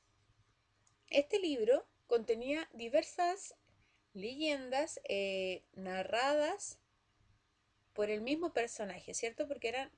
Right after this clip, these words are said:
cosas que le iban sucediendo, que le habían sucedido o que le habían contado, ¿cierto? Entonces, ustedes van a elegir una de estas,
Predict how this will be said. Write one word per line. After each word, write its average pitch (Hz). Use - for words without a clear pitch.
cosas 262
que -
le 214
iban 214
sucediendo, 277
que 202
le 175
habían 180
sucedido 262
o 240
que 294
le 285
habían 214
contado, 175
¿cierto? -
Entonces, 285
ustedes 330
van 359
a 339
elegir 320
una 359
de 202
estas, -